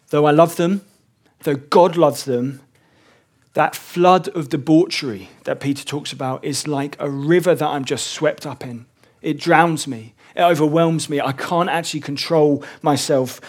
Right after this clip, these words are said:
when I'm there. And so for the sake of loving Jesus, whether for a time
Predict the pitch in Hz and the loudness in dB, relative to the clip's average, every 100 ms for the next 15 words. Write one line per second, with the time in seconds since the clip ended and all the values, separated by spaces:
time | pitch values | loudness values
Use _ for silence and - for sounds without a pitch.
0 | - - 147 135 131 139 135 131 139 - | -8 -2 0 2 0 0 2 0 -2 -4
1 | 143 147 131 - 175 156 147 151 139 127 | -4 -4 -6 -2 -2 -2 -4 -2 -2 -4
2 | 143 123 127 117 147 143 - 139 123 - | -6 -8 -10 -8 -4 -4 -4 -6 -6 -4
3 | 170 160 165 190 | 0 0 0 -4